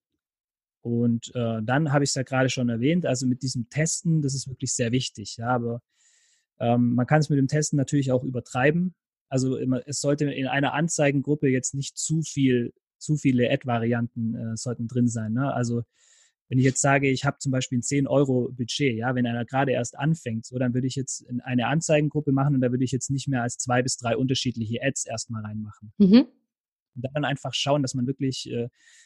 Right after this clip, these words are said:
Speaker 1: ja, zwei, drei wirklich unterschiedlichste Bilder hat und dann erstmal guckt, wo bekomme ich die besten Klick-, äh, Raten und, äh, und wo bekomme ich die besten Leadpreise zum Beispiel.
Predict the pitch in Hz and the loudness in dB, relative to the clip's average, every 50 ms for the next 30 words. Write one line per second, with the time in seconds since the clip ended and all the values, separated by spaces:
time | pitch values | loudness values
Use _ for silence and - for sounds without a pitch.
0 | _ _ _ _ _ _ _ 127 131 127 120 - - - 110 113 120 - 127 123 | _ _ _ _ _ _ _ 0 2 2 2 0 0 2 2 2 2 0 0 0
1 | 120 123 147 - 123 - - 156 160 156 143 - - 135 - 123 117 - - 117 | 2 0 0 0 -2 -4 0 0 2 2 2 0 0 -4 -6 -6 -8 -8 -8 -6
2 | 113 123 156 180 185 190 180 160 170 170 170 - - _ _ _ _ _ _ 131 | 0 4 4 4 4 4 2 2 2 0 -2 -8 -18 _ _ _ _ _ _ -4
3 | 131 123 131 139 143 147 - - 139 131 - - 156 151 - _ _ - _ _ | -2 0 2 2 2 0 0 0 -2 -2 0 0 -2 -2 -2 _ _ -20 _ _
4 | _ _ _ _ _ 127 139 147 139 143 123 - 139 131 127 - - 127 117 123 | _ _ _ _ _ 2 2 4 4 2 2 2 2 2 2 0 -2 -4 -2 -2
5 | 120 - - - 110 - - 156 175 - - - _ _ _ _ _ - 135 135 | -2 -2 -2 -6 -10 -2 0 0 0 0 -2 -14 _ _ _ _ _ -4 -2 0
6 | 131 123 127 127 135 139 - 135 131 131 127 131 131 123 120 120 117 120 117 - | 0 2 2 2 0 0 0 0 2 2 2 0 0 0 0 2 2 0 0 -2
7 | 123 117 113 113 113 117 117 - _ _ _ _ _ _ _ _ _ - 123 113 | -4 -2 -2 -2 -2 -4 -6 -8 _ _ _ _ _ _ _ _ _ -2 0 2
8 | 117 127 123 127 - - 127 120 120 113 - 120 113 120 120 - - 117 110 131 | 2 2 2 2 0 2 2 2 2 2 -2 -2 0 2 0 0 0 0 4 4
9 | 156 151 - - 117 107 104 104 110 - - 110 104 104 104 104 - _ 107 107 | 4 4 0 -8 -8 -8 -8 -8 -10 -10 -10 -10 -10 -10 -10 -12 -16 _ -18 -18
10 | 107 | -18